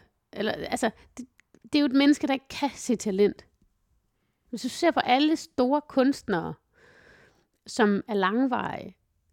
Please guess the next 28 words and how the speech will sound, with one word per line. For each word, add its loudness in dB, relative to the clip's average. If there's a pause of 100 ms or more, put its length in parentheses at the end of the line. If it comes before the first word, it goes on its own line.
(140)
så -4
er 2
det 4
jo 2
også 0
nogen, 4
som 0 (1600)
tit 4
ikke 0
er 2
blevet -4
troet 10
på, 2
men -2
også -2
tit -4 (360)
har -2
noget 2
andet 4 (160)
end, 4 (1600)
end, 2
en 4
rekla-, 2
end 2
at 6
være 4
en 0
reklamevare. 0